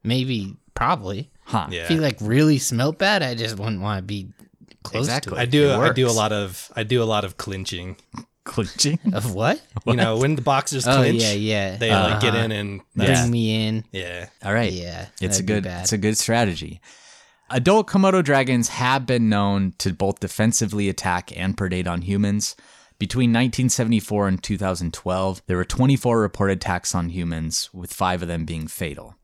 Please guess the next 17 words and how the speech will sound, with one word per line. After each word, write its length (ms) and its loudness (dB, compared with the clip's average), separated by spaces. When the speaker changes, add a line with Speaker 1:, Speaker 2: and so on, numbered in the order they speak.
Speaker 1:
Hmm. 120 0
Speaker 2:
They 120 2
hunt 400 -2
mostly 540 2
by 220 0
scent. 460 0
They 120 -2
do 200 0
have 180 2
really 180 2
good 140 2
eyesight 640 0
that's 240 -6
specialized 640 -2
to 80 0
detect 480 -4
movement, 500 0